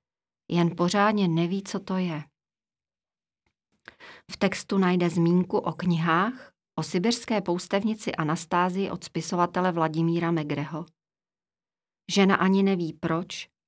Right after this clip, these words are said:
ale jde k počítači a vyhledá knihy a skoro automaticky je objedná všechny,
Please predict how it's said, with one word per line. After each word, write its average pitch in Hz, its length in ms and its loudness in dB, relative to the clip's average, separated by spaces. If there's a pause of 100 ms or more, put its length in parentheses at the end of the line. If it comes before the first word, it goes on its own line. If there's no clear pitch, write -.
(100)
ale 180 160 4
jde 165 180 2
k 160 80 -14
počítači 190 640 -4
a 180 120 -2
vyhledá 202 540 0
knihy 185 380 -4
a 180 100 -2
skoro 214 320 -2
automaticky 214 880 -2
je 208 120 -2
objedná 185 500 0
všechny, 170 500 -8